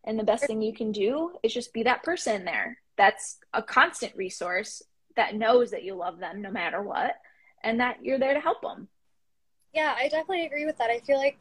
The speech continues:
Speaker 2: at the end of the day, like, as long as you are just there, then, you know, that's all that matters because,
Speaker 1: Mm-hmm.
Speaker 2: you know, just like you said, they might relapse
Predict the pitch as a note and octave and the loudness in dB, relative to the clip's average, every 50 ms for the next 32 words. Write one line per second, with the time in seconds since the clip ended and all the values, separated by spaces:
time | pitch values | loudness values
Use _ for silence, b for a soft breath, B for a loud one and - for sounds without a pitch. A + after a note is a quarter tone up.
0 | - - - B3+ B3+ C4 C4 B3+ C4+ C#4+ C#4 C4 A#3 A#3 A#3 A#3 B3 B3 A#3 A3+ | -18 -6 -2 -2 0 2 2 4 6 6 4 6 4 2 2 4 4 4 2 2
1 | - - A#3 A#3+ A3+ B3+ B3 C4 C#4 C#4+ C#4 B3 - G#3 A#3 B3 C4 C4+ C4+ C4 | 2 -2 -2 0 0 0 0 2 4 4 2 2 0 -10 -4 -2 2 4 8 8
2 | A#3+ A#3 A#3 A#3+ - - - A3+ A3 A3+ A#3 A#3+ B3+ C#4 C#4 - - - - - | 8 6 4 0 -6 -6 -2 2 4 6 8 8 6 6 2 0 -10 -6 4 6
3 | B3 A#3 A3+ A3 G#3+ A3 A3 G#3+ - - - - - - - A#3 A3+ A3 A3 A3 | 8 8 8 6 2 -4 -6 -8 -10 -14 -14 -14 -12 -6 -2 0 0 0 2 2
4 | A3 A3 - A#3 A3 A3 A3+ A3+ A3+ A3 G#3 G#3 G#3+ A3+ A#3+ C#4 C#4+ C#4 - - | 2 2 2 2 2 4 2 0 0 0 0 0 2 2 4 2 2 2 -4 -6
5 | A3+ - A#3+ A3 G#3+ G#3+ G#3 - - - - G#3+ A#3 A#3 A3 A3 - - _ _ | -4 2 4 4 4 4 2 -6 -12 -8 -6 -2 -2 -2 -2 -4 -6 -10 _ _
6 | _ _ _ _ _ _ _ _ _ _ _ _ _ _ _ - B3+ C4 B3+ B3 | _ _ _ _ _ _ _ _ _ _ _ _ _ _ _ 2 6 8 8 8
7 | B3 A#3+ A3+ G#3 - - C4 C4+ C#4+ C4 C4+ C4+ A3+ A#3+ B3+ - - A#3+ A#3 A#3 | 8 6 4 0 2 2 4 6 4 2 2 0 -4 -4 0 6 8 8 8 8
8 | A3+ A3 A3 A3+ A3+ G#3 G3+ - A3+ A3+ A3+ A3 G#3 G#3+ A3+ - - - - - | 6 6 6 4 2 2 4 6 6 8 8 8 6 6 4 0 -4 -14 -14 -14
9 | - | -16